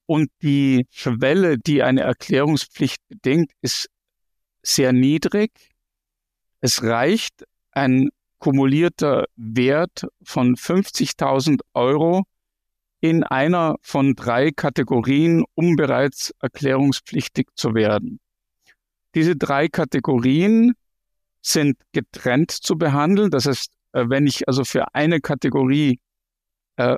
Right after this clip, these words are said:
an Vermögenswerten erklärungspflichtig werde und für die andere nicht oder für die anderen beiden nicht, dann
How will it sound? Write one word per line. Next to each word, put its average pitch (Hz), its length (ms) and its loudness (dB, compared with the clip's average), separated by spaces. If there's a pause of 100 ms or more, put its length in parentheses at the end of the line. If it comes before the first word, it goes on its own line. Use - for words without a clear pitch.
an 127 160 0
Vermögenswerten 135 960 -2 (120)
erklärungspflichtig 131 1040 -4
werde 123 300 0
und 127 160 0
für 120 80 -4
die 120 140 0
andere 123 320 2
nicht 135 320 0 (480)
oder 120 100 -6
für - 140 -4
die 120 100 0
anderen 117 320 2
beiden 127 460 2
nicht, 143 260 0 (560)
dann 127 220 2